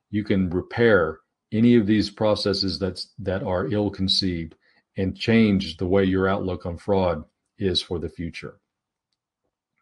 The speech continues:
So, investigating the obvious. And this isn't so obvious. Man carrying a, a wheelbarrow full of,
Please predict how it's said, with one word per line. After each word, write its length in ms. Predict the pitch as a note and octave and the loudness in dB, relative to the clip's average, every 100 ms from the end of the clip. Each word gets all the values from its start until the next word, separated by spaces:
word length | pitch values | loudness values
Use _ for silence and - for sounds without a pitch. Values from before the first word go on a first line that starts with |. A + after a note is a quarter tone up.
| _ _ _ _ _ _ _ _ _ _ _ _ _ _ _ _ _ _ _ _ _ _ _ _ - - - - | _ _ _ _ _ _ _ _ _ _ _ _ _ _ _ _ _ _ _ _ _ _ _ _ -20 -20 -18 -4
So, 600 | - C3+ A#2+ F2+ D#2+ - | 4 6 8 6 0 -8
investigating 720 | G2 F#2+ A2+ - G2+ G#2+ G2+ | -4 2 2 2 0 2 2
the 100 | G2 | 2
obvious. 680 | F#2 F#2 E2 D#2+ D#2 - - - _ _ _ | 2 -2 -4 -8 -8 -8 -10 -12 _ _ _
And 80 | A#2+ | -2
this 140 | E3 | 2
isn't 260 | D#3+ C#3+ B2+ | 4 4 2
so 220 | - A#2+ | 4 6
obvious. 640 | A#2 G#2 E2+ D2+ - - - _ _ _ _ _ _ | 6 4 0 -6 -8 -8 -10 _ _ _ _ _ _
Man 380 | F#2+ F#2+ G2+ G2 | -6 0 0 0
carrying 400 | - G#2+ G#2 G2+ | 0 2 2 2
a, 240 | F#2 F2+ - _ _ _ _ _ _ _ _ _ _ | 0 -4 -10 _ _ _ _ _ _ _ _ _ _
a 220 | G2+ F#2+ | -14 -10
wheelbarrow 540 | F#2 G#2+ G#2+ G#2+ G#2+ F#2+ | -2 2 4 4 4 2
full 440 | - A#2 A2+ G#2 | 0 2 4 4
of, 180 | F#2 | 0